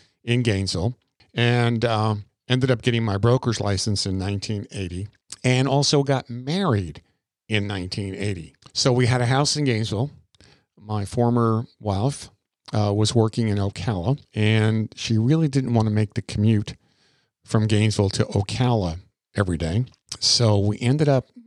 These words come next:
moving to McIntosh. And if you're familiar with four forty-one, it's kinda, like, halfway between Gainesville and Ocala. So we moved to the little town of McIntosh, opened up a branch office of Century twenty-one in McIntosh. And, uh,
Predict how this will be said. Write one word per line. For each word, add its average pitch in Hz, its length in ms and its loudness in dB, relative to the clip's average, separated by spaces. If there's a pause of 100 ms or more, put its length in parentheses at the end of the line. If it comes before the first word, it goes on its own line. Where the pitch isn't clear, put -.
(120)
moving 120 420 2
to 101 160 0
McIntosh. 92 960 -2 (540)
And 101 100 0
if - 140 -4
you're 95 60 -4
familiar 110 460 2
with 90 120 -2
four 107 220 2
forty-one, 98 440 0
it's 92 120 -4
kinda, 98 220 -2
like, 90 160 -4
halfway 95 420 -2
between 135 380 0
Gainesville 98 680 -4
and 95 100 -4
Ocala. 110 420 -2 (500)
So - 120 0
we 135 140 4
moved 156 240 2
to 131 80 4
the 120 80 0
little 120 220 2
town 113 260 0
of 82 60 -4
McIntosh, 107 720 -4 (200)
opened 117 260 2
up 123 120 -2
a 107 40 0
branch 113 380 0
office 104 400 0
of - 160 -8
Century 107 440 -2
twenty-one 101 680 -4 (520)
in 110 200 0
McIntosh. 92 720 -4 (1040)
And, 120 520 4 (100)
uh, 123 480 2